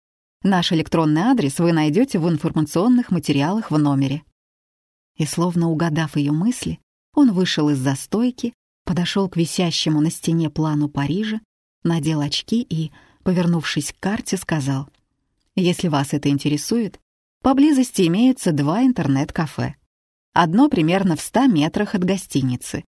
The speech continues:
около аптеки, сразу при въезде на нашу улицу. Открыто круглые сутки, но оно очень дорогое. Час там стоит семь долларов днём и пять ночью.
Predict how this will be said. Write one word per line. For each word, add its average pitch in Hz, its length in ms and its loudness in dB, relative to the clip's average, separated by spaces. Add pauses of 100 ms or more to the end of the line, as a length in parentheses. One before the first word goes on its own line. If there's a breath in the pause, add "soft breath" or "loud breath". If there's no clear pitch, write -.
около 240 360 0
аптеки, - 520 -6 (300)
сразу 269 460 2
при 165 180 0
въезде 196 460 2
на 147 160 2
нашу 180 400 0
улицу. 147 560 -2 (320)
Открыто 240 480 2
круглые 214 380 2
сутки, - 500 -6 (400)
но 175 180 2
оно 220 300 4
очень 160 340 0
дорогое. 139 500 -2 (600)
Час 262 400 0
там 143 180 2
стоит 220 340 0
семь 143 340 0
долларов 156 420 0
днём 151 380 2
и - 180 -4
пять 160 320 -2
ночью. 139 480 -2